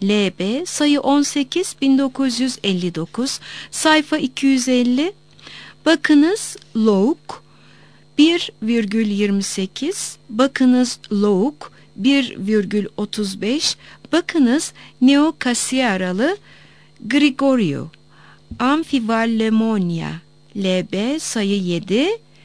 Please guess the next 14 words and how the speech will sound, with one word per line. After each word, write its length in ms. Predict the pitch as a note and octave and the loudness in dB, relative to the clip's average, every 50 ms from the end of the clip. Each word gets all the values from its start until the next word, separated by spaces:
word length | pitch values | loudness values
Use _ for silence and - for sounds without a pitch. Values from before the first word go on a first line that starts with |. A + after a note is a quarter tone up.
| - _ - _ | -20 _ -12 _
bin 180 | - A#3 A3+ G#3+ | 0 2 2 2
dokuz 340 | G#3 G3+ - - G3 F#3 E3 | 2 0 -4 -4 -6 -6 -6
yüz 140 | D3+ G3 G3+ - | -8 -12 -8 -4
elli 300 | - A#3 B3 B3 C4 C#4+ | -2 -2 0 0 -2 -4
sekiz, 440 | C4+ - - C#4 C4+ C4 - D4+ D#4 | -6 -4 -6 -6 -6 -4 -6 -8 -8
sayfa 640 | - - - E4+ E4+ E4+ D#4+ - - D#4 D#4 D#4+ E4+ - | -8 -4 -2 -2 -2 -2 -4 -4 -4 -2 -2 -2 -4 -4
üç 260 | - B3 A#3+ - - - | -4 -4 -4 -4 -6 -8
yüz 140 | A3+ G#3 | -6 -4
otuz 400 | F3+ E3+ - - E3 D#3+ F3+ F#3+ | -4 -6 -6 -8 -12 -12 -10 -12
beş. 460 | - - - F#3+ - - - - - - _ _ _ _ _ _ _ _ - - - - - - - - - _ | -12 -12 -10 -8 -8 -6 -6 -8 -8 -12 _ _ _ _ _ _ _ _ -20 -20 -20 -20 -20 -20 -20 -20 -18 _
Böylelikle 800 | - C#4+ C#4+ B3+ A3 G#3 F#3+ F3+ F3+ - - D#3 G3 B3 D4+ D#4+ - - - - - _ | 4 6 6 6 6 4 2 2 -2 -4 -4 -2 0 0 0 0 -4 -14 -20 -20 -2 _
mitsel 440 | E4 F#4 - - - F#4+ F#4 F#4 F#4 | 2 2 2 2 2 2 2 2 0
kahramanlar 720 | - - E4+ E4 E4 E4+ D#4+ D#4+ D#4+ D#4 D#4 D4+ D4 C#4 A#3+ | 0 0 0 2 4 4 4 4 4 4 4 4 4 4 2
oluşur. 640 | F#3 E3 C#3 D#3+ - - - A2 E2+ - - - | 2 0 -2 -4 -4 -4 -6 -6 -10 -12 -14 -16